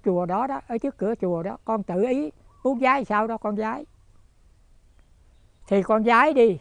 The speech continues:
à, con ra con mà ăn ngày khấm khá, lên lập tiệm lập quán đồ với người ta mua bán chứ.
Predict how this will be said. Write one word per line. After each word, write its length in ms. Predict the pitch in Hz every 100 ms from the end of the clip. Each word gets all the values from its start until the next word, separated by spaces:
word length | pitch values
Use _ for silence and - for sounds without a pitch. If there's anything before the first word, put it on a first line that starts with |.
| - - _ _ _ _ _ -
à, 120 | 175 156
con 160 | 214
ra 180 | 214 220
con 200 | 214 202
mà 140 | 185 165
ăn 260 | 208 208
ngày 240 | 196 175 165
khấm 240 | 226 262
khá, 360 | - 254 285 294 _ _ _ - _ _ _ - _ - - -
lên 260 | 220 226
lập 140 | 196 160
tiệm 240 | - 180 190
lập 140 | 185 -
quán 300 | 220 247 269
đồ 120 | 190
với 140 | 156
người 80 | 247 196
ta 260 | 196 220
mua 180 | 214 226
bán 240 | 220 233 262
chứ. 200 | 247